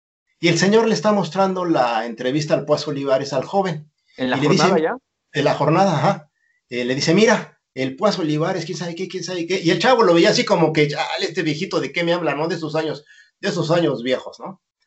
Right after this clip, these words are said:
Speaker 1: Este, pero, pero el, el, el viejito, eh, le enseñaba la entrevista con, con mucho gusto. Eh, ya me sigo y, y de repente en el pecero iba un señor leyendo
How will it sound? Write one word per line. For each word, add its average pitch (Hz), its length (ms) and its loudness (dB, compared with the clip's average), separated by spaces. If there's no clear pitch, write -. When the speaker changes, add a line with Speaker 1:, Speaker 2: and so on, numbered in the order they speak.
Speaker 1:
Este, 117 680 -6
pero, 127 300 2
pero 127 280 4
el, 127 80 -4
el, 139 220 -6
el 143 140 -6
viejito, 208 380 -4
eh, 127 500 -12
le 123 120 -2
enseñaba 165 400 2
la 165 100 2
entrevista 160 480 -4
con, 131 180 -8
con 117 180 -12
mucho 156 280 -4
gusto. 160 300 -2
Eh, 214 160 0
ya 151 100 4
me 180 100 2
sigo 208 460 2
y, 147 240 2
y 131 40 2
de 143 100 2
repente 175 320 2
en 170 60 4
el 151 140 2
pecero 190 540 0
iba 165 560 4
un 185 120 -2
señor 202 320 0
leyendo 185 500 -4